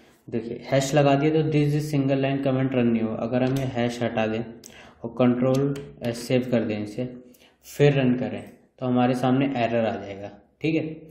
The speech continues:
ये जो है "This is single line comment", इसको Python पढ़ ही नहीं पाए क्या चीज़ है, उसको समझ ही नहीं आया, तो उसने हमें एरर दे दिया। अगर हम ये इसके आगे hash का sign डाल दें और save कर दें, तो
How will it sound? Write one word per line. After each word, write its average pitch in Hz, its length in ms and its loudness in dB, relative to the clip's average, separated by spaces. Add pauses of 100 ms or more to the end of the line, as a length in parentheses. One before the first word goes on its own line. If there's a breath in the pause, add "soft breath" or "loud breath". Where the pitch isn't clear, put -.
(340 loud breath)
ये 127 240 4
जो 127 160 0
है 127 260 0
"This 139 200 2
is 139 160 0 (140)
single 127 360 0
line 123 260 2
comment", 110 360 -4 (320 loud breath)
इसको 143 400 -4
Python 127 380 2 (360)
पढ़ 131 140 0
ही 131 60 2
नहीं 135 160 0
पाए 120 320 2
क्या 120 240 2
चीज़ 120 220 0
है, 120 60 0
उसको 117 180 -4
समझ 120 300 0
ही 120 100 0
नहीं 127 120 2
आया, 127 140 2
तो 151 120 -4
उसने 127 340 -4
हमें 120 520 -2
एरर 113 220 0
दे 110 140 -8
दिया। 107 280 -10 (380 loud breath)
अगर 123 180 0
हम 127 200 2
ये 131 240 2
इसके 135 280 -4
आगे 123 380 -2 (400 loud breath)
hash 127 200 0
का 143 100 0
sign 123 240 2
डाल 107 200 2
दें 101 240 -10 (1000 soft breath)
और 120 60 -2
save 120 400 -2
कर 120 140 -2
दें, 120 140 -2 (460 loud breath)
तो 131 220 4